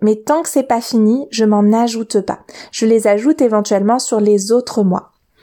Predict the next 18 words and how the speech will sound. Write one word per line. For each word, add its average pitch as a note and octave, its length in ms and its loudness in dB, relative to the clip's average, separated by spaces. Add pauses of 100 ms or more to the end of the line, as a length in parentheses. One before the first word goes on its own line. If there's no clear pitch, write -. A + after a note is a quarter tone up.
(360)
Donc A3+ 140 0
si E4 200 0
j'ai D#4 140 2
marqué C#4 480 -2
six D#4 460 2
actions B3+ 460 -4
pour G#3+ 200 -2
le G3+ 100 2
mois G3 180 2
de F#3 120 0
juin, G3 300 0
je A#3 120 -2
me A3 140 2
tiens C#4+ 220 -4
à C#4 80 0
ces A#3+ 160 -2
six B3+ 400 -4
actions. G#3 360 -6